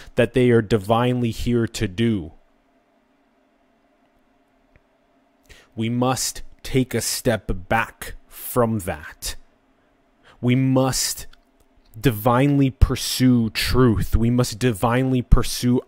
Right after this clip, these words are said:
our North Star with the same amount of vigor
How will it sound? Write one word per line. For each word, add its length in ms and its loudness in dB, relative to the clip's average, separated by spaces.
our 380 2
North 380 -2
Star 600 -6
with 300 0
the 100 0
same 480 2
amount 460 2
of 100 0
vigor 640 -2